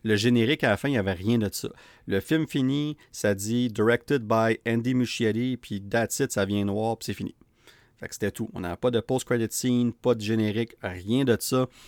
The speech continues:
Et l'autre chose, c'est que le film finit, puis on peut voir qu'il manque une scène à la fin. Fait que sans dire dans le détail, puis là, je vais aller dans mon review dans pas long, puis on va en parler.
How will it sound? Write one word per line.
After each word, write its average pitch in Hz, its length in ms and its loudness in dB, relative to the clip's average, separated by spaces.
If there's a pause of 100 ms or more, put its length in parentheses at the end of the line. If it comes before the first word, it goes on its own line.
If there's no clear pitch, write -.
(600)
Et 101 160 0
l'autre 147 280 2
chose, 165 380 0
c'est - 220 -2
que - 40 -20 (720)
le 101 120 -4
film 160 380 0
finit, 127 340 -2
puis - 140 -4
on 101 80 -4
peut 123 140 -2
voir 117 380 2
qu'il 110 160 -6
manque 107 220 -2
une 98 140 -6
scène 107 360 -4
à 90 60 -6
la 85 160 -8
fin. - 160 -20 (560)
Fait 92 120 -8
que - 60 -12
sans 117 220 0
dire 113 200 0
dans 110 80 0
le 101 40 0
détail, 98 320 -2
puis - 100 -4
là, 107 40 0
je 101 60 -4
vais 104 60 2
aller 110 100 2
dans 110 100 2
mon 101 200 0
review 98 280 -2
dans 113 160 0
pas 101 80 -6
long, 120 100 0
puis 110 100 -4
on 95 40 -2
va 92 100 -2
en 90 80 -4
parler. 92 460 -6